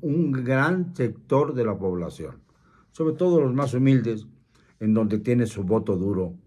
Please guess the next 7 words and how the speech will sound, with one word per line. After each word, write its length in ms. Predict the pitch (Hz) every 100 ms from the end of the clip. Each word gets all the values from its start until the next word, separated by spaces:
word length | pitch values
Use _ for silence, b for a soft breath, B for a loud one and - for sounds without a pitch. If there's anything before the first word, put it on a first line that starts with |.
| -
Morena, 720 | 87 85 80 85 78 71 - b b b b b _
por 160 | 117
razones 400 | 113 107 135 123
que 160 | - 107
ya 400 | 107 107 101 - - _
son 240 | - 120
suficientemente 1400 | 107 110 104 104 - 113 107 107 104 101 90 95 87